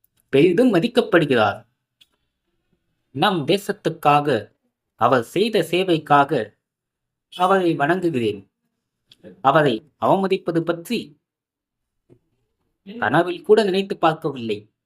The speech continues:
நான் பேசிய வார்த்தைகள் சமூகத்தையும் மதத்தையும் புண்படுத்தியிருந்தால் பத்து முறை கூட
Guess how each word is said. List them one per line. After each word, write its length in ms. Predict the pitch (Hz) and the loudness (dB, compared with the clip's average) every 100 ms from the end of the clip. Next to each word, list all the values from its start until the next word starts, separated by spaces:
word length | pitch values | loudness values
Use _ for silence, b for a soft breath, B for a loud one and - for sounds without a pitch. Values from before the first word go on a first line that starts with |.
| _ _ _ _ _ _ - | _ _ _ _ _ _ -2
நான் 240 | 117 101 | -2 -2
பேசிய 380 | 147 208 202 175 | -2 -4 0 0
வார்த்தைகள் 640 | 123 120 - 110 95 82 - _ _ _ _ _ _ _ - - | 0 0 -2 -2 -2 -6 -20 _ _ _ _ _ _ _ -6 -2
சமூகத்தையும் 720 | 165 214 190 - 110 107 98 _ _ _ _ | 0 0 0 0 -2 -4 -6 _ _ _ _
மதத்தையும் 640 | 107 135 185 190 135 107 98 _ _ _ _ _ _ _ _ | -2 0 0 0 -2 -4 -10 _ _ _ _ _ _ _ _
புண்படுத்தியிருந்தால் 1000 | 180 196 196 170 156 135 117 113 110 107 98 _ _ _ _ _ _ _ _ | 0 0 2 0 0 0 0 2 2 2 0 _ _ _ _ _ _ _ _
பத்து 380 | 170 170 - 170 | -2 0 2 2
முறை 280 | 160 180 | 4 2
கூட 460 | 196 139 143 156 - | 2 2 4 2 -6